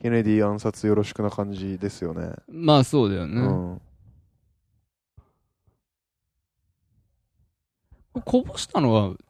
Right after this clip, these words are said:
Speaker 2: 何なんだろうね。これなんでこぼしたんだろうね。これ本当に失敗しちゃったのかね。
Speaker 1: いや、違うっしょ。
Speaker 2: わざとこのこれ飲めよにつなげるためにこの人は
Speaker 1: そういうことでしょ。
Speaker 2: あれしたのかね。
Speaker 1: うん。
Speaker 2: うん。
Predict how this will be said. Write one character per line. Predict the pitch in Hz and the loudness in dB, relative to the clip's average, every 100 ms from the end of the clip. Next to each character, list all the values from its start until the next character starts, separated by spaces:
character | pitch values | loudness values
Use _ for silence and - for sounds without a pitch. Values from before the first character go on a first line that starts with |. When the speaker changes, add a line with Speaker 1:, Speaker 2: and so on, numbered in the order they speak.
| _ _ - | _ _ -4
Speaker 2:
何 | 131 107 | 0 0
な | |
ん | 98 | -2
だ | 98 | -6
ろ | 98 | -6
う | |
ね。 | 120 | -8
こ | 131 113 | -8 -6
れ | |
な | 127 | -4
ん | 196 | -2
で | |
こ | 127 107 | -2 -2
ぼ | 98 101 | -2 -4
し | - - | -8 -10
た | 92 | -8
ん | |
だ | 95 | -8
ろ | 107 | -8
う | |
ね。 | 123 143 - | -8 -10 -6
こ | 208 | -4
れ | |
本 | 247 247 | -4 -4
当 | 262 | -4
に | 233 | -6
失 | - | -6
敗 | 233 | -4
し | 214 | -4
ち | |
ゃ | 208 | -6
っ | |
た | - | -6
の | 127 | -6
か | - | -6
ね。 | - - _ _ _ _ _ _ _ | -10 -14 _ _ _ _ _ _ _
Speaker 1:
い | 147 | 2
や、 | |
違 | |
う | |
っ | 139 - 160 175 | 2 6 8 10
し | |
ょ。 | 156 | 8
Speaker 2:
わ | |
ざ | 196 220 | 8 6
と | |
こ | 214 208 | 4 2
の | |
こ | 190 208 | 4 6
れ | 240 | 8
飲 | 247 | 6
め | 240 | 6
よ | 196 | 6
に | 131 113 | 4 2
つ | - | 4
な | 147 | 4
げ | 170 | 6
る | 170 | 2
た | 180 | 2
め | 180 175 | 2 2
に | 117 | 6
こ | - | 8
の | 156 | 8
人 | |
は | |
Speaker 1:
そ | 139 | 8
う | 117 | 8
い | |
う | |
こ | |
と | 101 95 98 | 8 4 0
で | |
し | - | -8
ょ。 | _ | _
Speaker 2:
あ | - | -2
れ | 107 | 0
し | 98 | 0
た | |
の | 101 | -2
か | 90 | -2
ね。 | 113 | -4
Speaker 1:
う | |
ん。 | 120 98 104 110 127 | -4 -8 -14 -18 -10
Speaker 2:
う | |
ん。 | 101 92 95 | -8 -8 -10